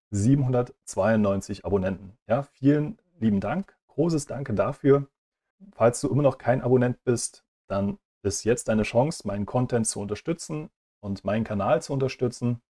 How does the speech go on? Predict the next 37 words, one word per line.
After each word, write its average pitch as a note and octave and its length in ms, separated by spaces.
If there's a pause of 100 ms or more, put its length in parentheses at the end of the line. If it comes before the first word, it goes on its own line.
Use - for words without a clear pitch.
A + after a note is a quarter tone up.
(540)
Denn A2 160
circa G#2+ 380
vierzig - 480
Prozent G#2 420
sind, A2 160
glaube F2+ 220
ich, - 100
immer A#2 80
noch A#2+ 140
keine G#2 180
Abonnenten A2 460
von A#2+ 200
mir, A2+ 240 (280)
obwohl A2 440 (280)
sie - 160
meine G2 260
Videos A2+ 320
schauen. A#2+ 420 (460)
Ich - 80
habe A2+ 500
auch G#2+ 180
in A2 40
der G2+ 100
Vergangenheit A2+ 540
viele, A#2 520 (140)
also F2+ 220
vier G#2 260
Stück, - 380 (140)
Werbevideos G2+ 640
gemacht, A#2 500
wo G#2+ 160
ich - 160
auch G2 180
erkläre G#2 540
oder F2+ 220
darauf E2+ 320
eingehe, A2 480